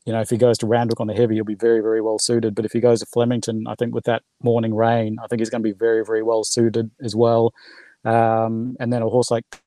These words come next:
Cop de Vent, who, uh, you know, was only beaten half a length in the Caulfield Guineas last prep. He ran really well for third last start in the C S As. Uh, ran plus four point eight for his last six hundred metres, the, the third quickest of the day. And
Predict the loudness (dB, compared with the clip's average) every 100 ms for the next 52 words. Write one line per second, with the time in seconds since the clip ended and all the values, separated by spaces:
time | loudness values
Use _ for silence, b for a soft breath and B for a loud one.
0 | _ -6 -6 -4 -6 -6 -6 -4 -6 -6
1 | -4 -2 -4 -8 _ _ _ -8 -2 -2
2 | -2 -2 -2 -2 -2 -2 -2 -2 -2 -4
3 | -4 -6 -6 -6 -4 0 0 0 -2 0
4 | 0 2 2 2 0 0 0 -2 _ 0
5 | 2 4 4 4 4 2 -2 0 2 2
6 | -2 -6 -4 -2 0 0 0 -2 -4 -2
7 | -2 0 0 0 -4 b b b _ -6
8 | -2 -2 0 0 0 -2 -2 0 0 -4
9 | -4 -6 -6 -2 -2 -4 -8 -8 -8 -4
10 | -2 -2 -4 -6 -10 -6 2 2 2 -2
11 | -2 -2 -2 2 4 6 6 2